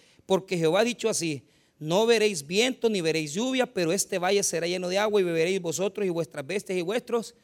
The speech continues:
ganados". ¿Sabe qué pasó? Hermanos, oiga bien.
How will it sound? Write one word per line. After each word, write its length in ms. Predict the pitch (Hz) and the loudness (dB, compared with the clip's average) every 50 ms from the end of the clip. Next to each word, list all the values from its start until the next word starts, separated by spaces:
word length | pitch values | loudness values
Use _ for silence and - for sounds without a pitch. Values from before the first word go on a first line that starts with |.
| _ _ _ _ _ _ _ _ _ _ _ _ _ _ | _ _ _ _ _ _ _ _ _ _ _ _ _ _
ganados". 540 | - 120 131 127 117 113 - - - - _ _ | -20 -18 -18 -18 -20 -20 -20 -20 -20 -20 _ _
¿Sabe 340 | - - - 170 175 180 170 | -10 -4 -2 2 2 2 2
qué 100 | 175 170 | 2 0
pasó? 300 | 180 170 165 175 226 226 _ _ _ _ _ _ _ _ _ _ _ _ _ _ _ _ _ _ _ _ _ _ _ _ _ _ _ _ _ _ _ _ _ _ _ _ _ _ _ _ _ _ _ _ _ _ _ _ _ _ _ _ _ _ _ _ _ _ _ _ _ _ _ _ _ _ _ 1077 1077 1077 1077 1077 1077 1077 1077 1077 1077 1077 1077 1077 1077 1077 _ _ _ _ _ _ _ _ _ _ _ _ _ _ _ - | -2 -2 -6 -6 -10 -12 _ _ _ _ _ _ _ _ _ _ _ _ _ _ _ _ _ _ _ _ _ _ _ _ _ _ _ _ _ _ _ _ _ _ _ _ _ _ _ _ _ _ _ _ _ _ _ _ _ _ _ _ _ _ _ _ _ _ _ _ _ _ _ _ _ _ _ _ _ _ _ _ _ _ _ _ _ _ _ _ _ _ _ _ _ _ _ _ _ _ _ _ _ _ _ _ _ -10
Hermanos, 540 | 147 143 139 151 156 160 156 143 127 - | -6 -2 0 0 0 0 0 -4 -6 -8
oiga 240 | 139 147 156 143 139 | -6 -6 -6 -4 -4
bien. 200 | 147 151 147 131 | -6 -8 -8 -10